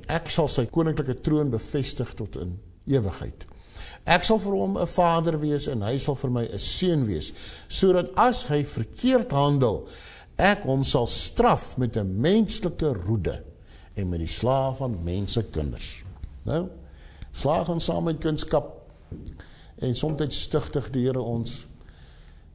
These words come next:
En as ons 'n leier is, soos wat die koning van Israel 'n leier was vir sy volk, dan moet ons weet, ons het groot verantwoordelikheid. En ek praat spesifiek met die leiers nou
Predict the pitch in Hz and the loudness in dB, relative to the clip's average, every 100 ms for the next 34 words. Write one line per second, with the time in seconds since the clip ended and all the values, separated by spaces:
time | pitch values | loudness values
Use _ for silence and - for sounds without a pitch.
0 | - - 123 131 123 156 180 131 131 117 | -20 -8 -2 -2 -2 -2 -2 -2 -2 -2
1 | 123 185 170 - 139 - - - 143 131 | 2 2 2 0 0 0 0 0 -2 -2
2 | 131 110 110 - 160 165 165 165 156 147 | -2 -2 -4 0 4 4 2 0 -4 -6
3 | - - 143 135 147 131 120 131 123 120 | -4 -4 0 -2 -2 0 2 2 2 0
4 | 117 120 - 120 - 113 101 - - - | -2 -4 -4 -4 -2 -4 -4 -8 -10 -10
5 | - - 107 107 107 101 92 90 - - | -10 -4 -2 0 -2 -2 -4 -2 -4 -2
6 | 95 117 107 - - - - - 95 - | 2 2 2 0 -6 -6 -10 -6 -6 -6
7 | - 127 127 - 143 127 151 214 160 117 | 0 0 0 -2 -2 -2 2 2 4 0
8 | 87 76 - - - - - - - - | -2 -6 -8 -12 -12 -16 -16 -18 -18 -18
9 | - - - - - - 156 151 - 220 | -20 -20 -20 -20 -12 -2 0 0 4 4
10 | 220 196 202 185 - 254 - - 160 147 | 4 2 2 0 2 0 0 -2 0 2
11 | 139 165 208 139 95 - - - - - | 2 4 4 4 2 -2 -4 -10 -20 -20
12 | - - - - - 127 117 65 | -20 -20 -20 -16 0 4 4 0